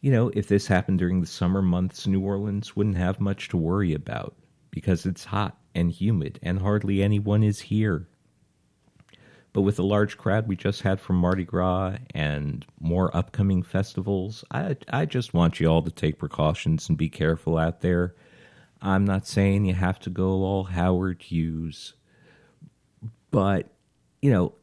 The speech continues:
at least wash your hands,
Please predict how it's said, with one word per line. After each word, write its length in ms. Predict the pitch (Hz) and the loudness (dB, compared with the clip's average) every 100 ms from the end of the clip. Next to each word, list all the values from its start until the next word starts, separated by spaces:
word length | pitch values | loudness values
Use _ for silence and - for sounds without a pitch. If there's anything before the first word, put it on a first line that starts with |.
| _ _ _ _ _ - | _ _ _ _ _ -6
at 100 | 135 | -4
least 380 | 120 80 - - _ _ _ _ - | -2 -4 -6 -12 _ _ _ _ -8
wash 360 | 92 107 - | -2 -2 -2
your 80 | 101 | -2
hands, 760 | 110 131 123 123 120 120 - | 2 2 2 0 -2 -6 -14